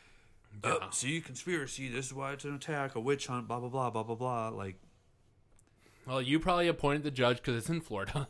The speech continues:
Speaker 2: <laughs> so fuck off. <laughs> That, uh, that signed off on it, but, like,
Speaker 1: Oh,
Speaker 2: you
Speaker 1: he,
Speaker 2: know, that, that won't matter.
Speaker 1: he turns on
Speaker 2: It's gonna
Speaker 1: everyone, though. Like, I don't even, I, I know that, and I don't even follow it, but, like, there was a point in, I don't know if it was during his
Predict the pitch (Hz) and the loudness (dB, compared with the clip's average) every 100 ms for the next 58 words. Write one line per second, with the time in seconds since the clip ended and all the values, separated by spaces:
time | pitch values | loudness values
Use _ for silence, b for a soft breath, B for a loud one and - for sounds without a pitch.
0 | - - - 117 - - - - - - | -8 -10 -6 -6 -6 -2 -2 -2 -10 -4
1 | - - - B B 175 - - - 214 | -4 -4 -14 B B 0 4 2 6 6
2 | B B B - 147 147 147 151 160 - | B B B -4 2 4 4 4 2 6
3 | 160 147 143 123 123 117 120 127 143 160 | 4 6 6 4 4 2 2 4 6 10
4 | 185 262 254 240 226 254 254 185 233 180 | 10 12 10 10 12 12 12 12 12 12
5 | 220 269 240 196 226 262 143 107 104 110 | 12 10 10 10 10 10 6 6 4 4
6 | 160 247 247 208 170 135 - 147 - - | 8 8 6 0 0 -2 -4 -6 -2 6
7 | 240 269 214 180 151 156 156 151 127 123 | 6 8 4 4 6 8 10 8 6 0
8 | 127 135 135 117 107 - 131 127 110 104 | 0 2 0 -2 -4 4 6 8 4 0
9 | 107 104 147 180 165 - 160 156 127 127 | -4 0 0 2 0 -2 0 2 0 -4
10 | 113 104 b b b b _ _ _ _ | -4 -8 b b b b _ _ _ _
11 | - 131 139 135 120 101 107 110 101 92 | -2 2 2 2 -2 -4 0 0 0 -6